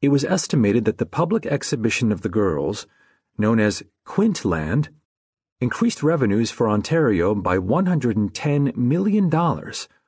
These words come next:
over those nine years. The family shared in some of the riches as well. By the time the girls' father sued successfully to reunite the family,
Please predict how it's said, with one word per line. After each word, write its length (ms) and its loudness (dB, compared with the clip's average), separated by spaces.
over 160 0
those 240 2
nine 320 2
years. 500 -2
The 80 -12
family 380 0
shared 340 0
in 80 0
some 200 0
of 100 -2
the 80 2
riches 340 0
as 140 0
well. 420 -2
By 100 0
the 80 2
time 300 0
the 40 2
girls' 340 2
father 400 2
sued 380 -2
successfully 640 -4
to 120 -4
reunite 480 0
the 60 -12
family, 520 -2